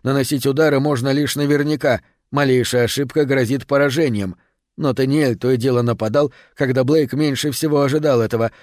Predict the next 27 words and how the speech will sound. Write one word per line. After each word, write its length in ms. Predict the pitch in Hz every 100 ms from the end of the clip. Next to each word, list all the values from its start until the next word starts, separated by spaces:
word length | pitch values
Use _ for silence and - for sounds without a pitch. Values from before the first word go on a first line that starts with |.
| -
он 120 | 127
словно 360 | 127 151 131 143
напрашивался 720 | 139 123 165 156 151 147 151
на 120 | 139
ответный 480 | 139 131 147 123 139
удар 260 | 139 156 139
ножом 460 | 143 131 151 139
в 60 | 127
горло, 440 | 139 147 127 113 - _ _ -
но 160 | 127
именно 380 | 139 135 139 139
это 300 | 147 131 123
безрассудство 800 | 117 107 120 110 170 131 - 147 - _ _
и 120 | -
давало 380 | 139 147 165 143
ему 180 | 117 120
необходимое 640 | 127 120 - 123 123 127 120
преимущество. 760 | 123 123 117 - 95 - 87 - _ _ _ -
Он 240 | 143 113
бился 360 | 131 160 123 117
как 220 | 131 117
человек, 460 | - 117 113 156 - _ _
который 320 | - 123 123
нисколько 560 | 123 127 - 160 131 139
не 120 | 135
дорожит 440 | 131 135 120 147
жизнью. 520 | 127 139 139 92 95